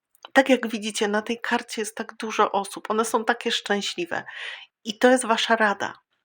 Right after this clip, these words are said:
Macie być szczęśliwe w tym tygodniu. Z każdej sytuacji jest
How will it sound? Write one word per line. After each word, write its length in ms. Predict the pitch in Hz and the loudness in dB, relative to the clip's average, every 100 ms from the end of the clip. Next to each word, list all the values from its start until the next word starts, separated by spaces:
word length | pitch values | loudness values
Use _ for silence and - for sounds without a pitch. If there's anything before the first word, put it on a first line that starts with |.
| - | -10
Macie 400 | 208 226 - 226 | -6 -4 -4 -6
być 200 | 202 - | -2 -2
szczęśliwe 640 | - 196 196 - 185 156 | -2 -4 -6 -6 -6 -6
w 100 | - | -8
tym 180 | - 151 | -16 -14
tygodniu. 520 | 175 - 147 175 185 - - - | -10 -6 -6 -6 -14 -10 -12 -6
Z 180 | - - - | -4 -4 -6
każdej 800 | 233 254 294 - 202 180 170 _ | -4 -4 -4 0 2 2 -2 _
sytuacji 1200 | - - 214 - 202 190 156 - - 160 208 320 _ _ _ _ _ _ _ _ _ _ _ _ _ _ - - _ _ _ | -12 -6 -4 0 4 6 4 0 -10 -8 -8 -10 _ _ _ _ _ _ _ _ _ _ _ _ _ _ -16 -16 _ _ _
jest 500 | 185 202 208 - - | -8 0 2 0 -10